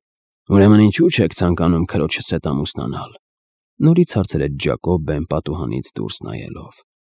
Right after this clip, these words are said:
«Սա նրա տունը կլինի, սա ննջասենյակը կլինի։ Այստեղ, այս պատուհանին կարող եք նստել, գարնանային թռչնակ,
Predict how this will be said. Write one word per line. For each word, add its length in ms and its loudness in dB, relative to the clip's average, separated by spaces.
«Սա 180 2
նրա 260 2
տունը 300 4
կլինի, 420 -8
սա 160 4
ննջասենյակը 840 -2
կլինի։ 400 -10
Այստեղ, 420 0
այս 200 -2
պատուհանին 580 4
կարող 320 0
եք 160 -6
նստել, 560 2
գարնանային 640 2
թռչնակ, 800 -8